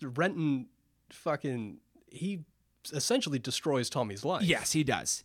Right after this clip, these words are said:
Speaker 2: He absolutely does. And first of all,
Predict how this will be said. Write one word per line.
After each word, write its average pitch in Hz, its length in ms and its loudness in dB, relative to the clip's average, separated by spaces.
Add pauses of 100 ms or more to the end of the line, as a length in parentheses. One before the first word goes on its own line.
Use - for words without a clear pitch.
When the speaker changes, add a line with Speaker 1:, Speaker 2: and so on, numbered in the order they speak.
Speaker 2:
He - 240 -2
absolutely 156 640 4
does. - 340 -6 (380)
And 147 420 2 (1120)
first 240 260 6
of 143 80 2
all, 82 300 0